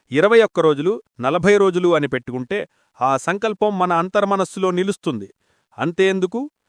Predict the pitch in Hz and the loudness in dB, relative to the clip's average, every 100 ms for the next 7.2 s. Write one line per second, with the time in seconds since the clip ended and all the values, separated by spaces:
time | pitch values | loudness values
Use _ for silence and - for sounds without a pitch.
0 | _ - 143 156 131 131 214 254 247 226 | _ -6 -2 0 0 0 2 2 4 2
1 | 180 151 - 175 247 247 220 196 165 151 | 2 -2 0 0 2 2 4 2 2 -4
2 | 139 151 165 147 131 120 165 220 _ _ | 0 2 2 2 -4 -4 -8 -10 _ _
3 | - 110 151 160 151 156 202 185 185 165 | -4 2 2 2 0 2 0 0 0 2
4 | 147 139 117 120 120 156 139 - 139 160 | 2 -2 -8 -6 -2 -2 -4 -2 0 2
5 | 165 151 147 147 170 156 135 139 131 170 | 2 2 0 0 0 0 0 -2 -4 -6
6 | 254 _ - 185 - 220 208 170 131 113 | -12 _ -6 -4 -2 -2 -2 -2 -8 -12
7 | 101 | -14